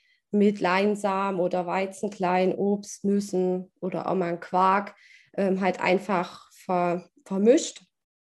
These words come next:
Das ist eigentlich das, das Frühstück vom Wettkampf und halt viel trinken, das ist eigentlich mit das Wichtigste. Und, äh, nach dem Rennen, wie gesagt, halt direkt im Ziel was. Und ja, wenn wir dann zurück im Hotel sind,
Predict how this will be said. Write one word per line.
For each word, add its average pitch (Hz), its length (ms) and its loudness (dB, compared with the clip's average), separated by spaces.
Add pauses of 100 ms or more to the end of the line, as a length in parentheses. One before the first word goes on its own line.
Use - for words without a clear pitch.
(440)
Das 208 140 0
ist 190 100 -4
eigentlich 185 240 0
das, 175 140 -10
das 165 160 -12
Frühstück 277 580 0
vom 226 260 -2
Wettkampf 226 520 0
und 202 240 0
halt 185 260 -2 (240)
viel 208 220 -2
trinken, 247 520 0
das 208 180 -4
ist 196 80 -8
eigentlich 190 240 -4
mit 190 160 -6
das 190 140 -10
Wichtigste. 233 600 -2 (920)
Und, 220 560 2
äh, 202 220 6
nach 208 340 4
dem 247 200 0
Rennen, 233 420 4
wie 214 100 -6
gesagt, 208 540 -2
halt 202 560 -2
direkt 208 320 0
im 202 120 2
Ziel 277 340 4
was. 285 520 -2
Und 208 460 0
ja, 190 300 2
wenn 196 120 -2
wir 196 100 0
dann 196 180 -2
zurück 226 320 -4
im 202 180 -4
Hotel 202 400 2
sind, 214 360 0